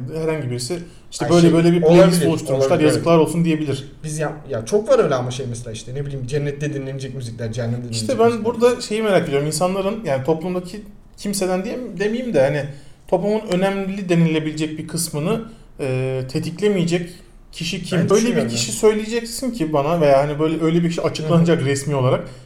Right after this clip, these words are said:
Speaker 1: Hani şu kişiden üst rütbedekilerle dalga geçilemez, ondan aşağıdakilerle dalga geçilebilir. Hani böyle bir mizah
Speaker 2: Genel-,
Speaker 1: kurulu
Speaker 2: genelge mi
Speaker 1: oluşturulacak.
Speaker 2: yayınlanacak bununla ilgili? Şey.
Speaker 1: Tabii tabii genelge, kararname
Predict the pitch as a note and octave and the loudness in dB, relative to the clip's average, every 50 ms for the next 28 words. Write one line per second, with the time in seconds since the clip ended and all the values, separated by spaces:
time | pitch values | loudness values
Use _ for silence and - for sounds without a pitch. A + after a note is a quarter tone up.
0 | - - C#3+ C#3+ C3+ - B3+ B3 - A#3 F#3 - F#3+ F#3+ G3 G3+ A#3+ A3+ - - | -14 -10 -8 -8 -6 -6 -8 -8 -6 -6 -4 -2 -2 -2 -2 -2 -4 -8 -6 -8
1 | F3+ E3+ - - E3+ E3 D#3+ D#3+ E3 D3+ E3 A3+ C4+ - - - - - - - | -8 -4 0 2 2 2 2 0 0 2 2 2 2 0 -4 -14 -20 -20 -20 -20
2 | - - - G3+ A3 G#3+ G3+ F#3+ F#3+ G3 G#3 F#3+ G3+ - - A3 A3+ G3+ F#3+ A3 | -16 -2 0 2 4 6 6 6 4 4 0 -4 -4 -2 0 0 0 2 2 0
3 | A3 G3 F#3+ F#3+ G3+ G#3 G3+ G3+ G3+ - F#3+ F#3 F#3+ F#3+ G3+ G3+ G3 G3 F#3+ F#3+ | -2 -2 -2 0 0 0 0 0 0 2 0 0 0 2 2 4 4 6 6 6
4 | F3+ F3+ F#3+ F#3+ F3 E3+ E3+ E3+ E3+ E3+ E3+ D#3+ C3 - - - - - - - | 4 4 2 -2 -4 -2 0 0 2 2 0 -2 -2 -6 -10 -14 -16 -18 -18 -8
5 | - - D3 C#3+ F3 F#3+ G3 G3+ G3 F3+ F#3 F3 E3+ G#3 F3+ E3+ F#3+ F#3+ F#3 F#3 | -6 -4 -2 0 2 2 2 2 2 2 2 4 6 6 6 6 4 4 4 4
6 | F#3 F3 F3+ F#3+ G3 G#3 G#3 G3+ F3 D#3+ D3 C#3+ C3+ C3 B2+ B2 B2 B2 A#2+ B2 | 6 6 6 6 6 6 6 6 6 4 2 2 0 -2 -4 -6 -8 -10 -10 -10
7 | A#2+ A#2 A2+ A2+ A2 A2+ A#2 - - - - - D3 C3 C#3+ E3 D#3+ D#3 D#3+ D#3 | -8 -8 -8 -8 -10 -12 -12 -14 -18 -14 -8 -6 -4 0 2 2 2 2 0 0
8 | C#3+ B2+ C3+ C3+ C#3 C#3 C#3 C3 B2 - - C3 C3 C3 C3 C3 C3 C3 C3 C3+ | 0 -2 -2 -2 -2 -4 -4 -6 -6 -4 -2 0 2 2 2 2 2 0 0 -2